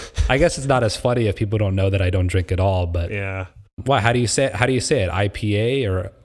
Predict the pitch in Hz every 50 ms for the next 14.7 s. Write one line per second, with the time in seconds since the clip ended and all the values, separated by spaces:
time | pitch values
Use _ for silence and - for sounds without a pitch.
0 | _ - 113 101 95 - - 95 - 90 98 107 - 139 151 160 - - - -
1 | - 156 143 139 170 165 143 127 - 147 131 127 131 135 135 131 120 127 139 135
2 | 131 131 127 127 131 120 120 123 120 120 127 120 117 110 117 113 - - 107 104
3 | 107 107 107 107 104 101 98 95 - - - - - _ _ 104 113 110 - 123
4 | - - _ _ _ _ _ _ _ _ _ _ _ 98 110 - 120 151 147 -
5 | 180 151 - 147 - - - 170 170 165 - 143 127 120 120 120 - 120 107 107
6 | 107 - 120 113 113 113 110 110 - - _ _ _ _ _ _ - - - -
7 | 117 117 - - 120 117 113 110 110 113 110 117 110 107 - 107 101 98 - 107
8 | 107 104 - 101 98 95 95 - - 95 92 92 90 92 92 92 90 - - 127
9 | 127 117 113 131 131 127 127 135 135 131 117 107 110 104 104 110 127 117 - 117
10 | 117 127 127 120 113 - - 110 110 110 107 98 - - 107 101 98 101 95 92
11 | 101 104 104 98 95 - - - 107 110 - - 98 101 98 95 - - - 101
12 | 95 95 92 90 90 87 92 110 107 101 98 95 92 87 90 - - 104 104 98
13 | 95 98 95 110 110 101 - 113 113 113 110 110 113 107 107 104 104 101 - 98
14 | 104 98 - - - 104 104 101 95 95 95 92 90 90